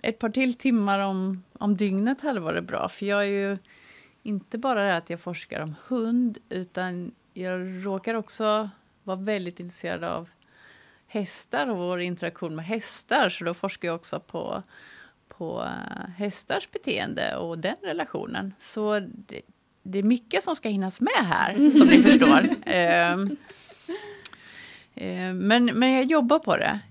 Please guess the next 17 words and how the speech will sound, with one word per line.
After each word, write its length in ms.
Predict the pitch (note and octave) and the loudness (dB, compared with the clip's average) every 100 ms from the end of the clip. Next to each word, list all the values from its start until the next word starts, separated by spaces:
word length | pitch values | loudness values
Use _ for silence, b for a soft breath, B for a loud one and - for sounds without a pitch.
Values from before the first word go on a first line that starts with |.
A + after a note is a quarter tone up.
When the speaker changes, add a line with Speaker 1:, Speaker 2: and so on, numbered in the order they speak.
| - | -4
Speaker 1:
Eh, 300 | G#3+ A3 A3 | 0 2 2
just 240 | A#3 A3+ B3+ | 0 0 2
nu 180 | C4+ | 2
håller 180 | C#4+ B3+ | 2 0
vi 180 | A3+ G#3+ | 0 -2
på 260 | - A3 G#3 | -2 -2 0
med 420 | G3+ G3 G3 G3 | 2 2 0 0
en 200 | G3 F#3+ | -4 -4
studie 460 | - G3 F3 F3 | -4 -4 -2 -4
på 420 | F3 - F3 E3 F3 B B B B B | -6 -6 -4 -4 -8 B B B B B
hundstallet 1080 | - B3 A3 E3 - - G3 C4 D4 F#3+ - | -4 0 0 0 -4 0 0 2 0 -2 -4
i 240 | - - F#3+ | -8 -6 -6
Stockholm, 640 | - G#3+ - D#4+ A#3+ E3 | -4 -6 -4 -2 -2 -2
där 120 | F#3+ | -6
vi, 240 | F#3 F3+ F#3+ | -6 -6 -4
eh, 440 | F#3+ F#3 F#3+ F#3+ | -2 -2 -4 -4
undersöker 840 | G3 F3+ F3 F#3+ F3+ - F3+ F3 | -4 -6 -4 -6 -8 -8 -8 -6